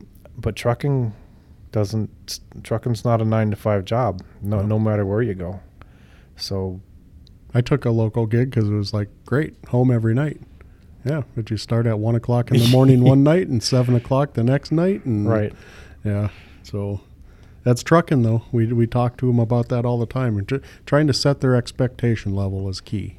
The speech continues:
Speaker 2: You know, we, the worst thing we wanna have happen is a student gets out into the industry and it's like, "Well, we,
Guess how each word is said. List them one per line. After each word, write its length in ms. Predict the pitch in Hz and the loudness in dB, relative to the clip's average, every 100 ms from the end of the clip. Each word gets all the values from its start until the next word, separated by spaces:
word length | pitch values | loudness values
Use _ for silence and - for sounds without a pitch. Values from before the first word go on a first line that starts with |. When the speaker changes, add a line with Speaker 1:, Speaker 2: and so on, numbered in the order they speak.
| - | -8
Speaker 2:
You 100 | 101 | -6
know, 100 | 98 | -4
we, 160 | 104 | -4
the 180 | 101 110 | -6 -4
worst 260 | 117 120 - | -2 -2 -2
thing 140 | 113 | -2
we 100 | 110 | 0
wanna 200 | 110 107 | -2 -2
have 100 | 104 | -2
happen 300 | 107 107 104 | -2 -2 -4
is 120 | 101 95 | -4 -6
a 60 | |
student 340 | - 113 104 101 | -6 -4 -4 -4
gets 180 | 104 107 | -6 -4
out 160 | 104 | -4
into 140 | 98 92 | -4 -4
the 100 | 101 | -6
industry 400 | 107 98 - 95 | -6 -8 -8 -8
and 100 | 95 | -8
it's 100 | 104 | -8
like, 100 | 104 | -8
"Well, 120 | 101 98 | -8 -10
we, 160 | 104 | -14